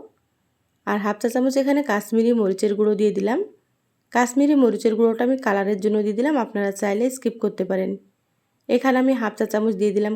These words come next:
কাসুরি মেথি। যাদের কাসুরি মেথি থাকবে তারা দিয়ে দেবেন, ফ্লেভারটা কিন্তু খুবই ভালো আসে। যাদের নেই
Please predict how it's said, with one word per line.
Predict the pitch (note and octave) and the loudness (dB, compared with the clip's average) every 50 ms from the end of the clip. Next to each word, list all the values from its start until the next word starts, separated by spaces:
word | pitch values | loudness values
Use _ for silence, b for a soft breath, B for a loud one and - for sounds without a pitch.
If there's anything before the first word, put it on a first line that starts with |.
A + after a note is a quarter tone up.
| G#3+ - | -4 -4
কাসুরি | G3 G3 - - G#3+ G3+ A3+ A3 A3 | -4 -4 -2 -2 -2 0 0 0 0
মেথি। | G3 F#3 - - A#3 C#4+ G#4 - - - _ _ _ _ _ _ _ _ _ _ _ - | -2 -2 -2 -2 -2 -2 -2 -4 -8 -18 _ _ _ _ _ _ _ _ _ _ _ -6
যাদের | A#3 A#3 A#3 A#3 A3 C#4 C4+ C4+ B3+ | 0 2 2 4 4 4 2 2 2
কাসুরি | A3 G#3 G#3+ - A3+ B3 A#3 A#3 | 0 -2 0 -2 0 2 4 2
মেথি | A3 A3+ A#3+ A#3+ | 2 2 0 -2
থাকবে | A#3+ A3+ G#3 G3+ F#3+ G3+ A3 | -2 0 -2 -2 0 -2 -2
তারা | A3 A3 G#3 G#3 G#3+ G3+ G#3 | -2 0 0 0 0 2 4
দিয়ে | A#3+ A#3+ A#3 | 4 4 4
দেবেন, | G3+ G#3 F#3 G#3 A#3+ C#4 C4+ | 4 2 0 2 0 0 0
ফ্লেভারটা | - - G#3+ F#3+ G3 G3 - G3+ | -2 -2 -2 0 -2 -2 -2 -4
কিন্তু | G3+ - G#3+ G#3+ G#3+ A#3 | -4 -2 -4 -2 -2 -4
খুবই | A3+ - - A3+ B3 B3+ | -6 -4 -4 -2 0 0
ভালো | A#3 A#3 A#3 A3 G3+ G3 G3 G3 | 0 2 2 2 2 2 0 -2
আসে। | G3 - - C4 E4+ A4+ - b b b b _ _ _ _ _ _ - | -4 -2 -2 -2 -2 -4 -6 b b b b _ _ _ _ _ _ -8
যাদের | - A3 A#3 A#3 A#3 G#3+ C4+ C4 C4 B3 | -4 0 2 2 4 6 6 6 6 6
নেই | A#3+ A#3+ A#3+ | 6 6 4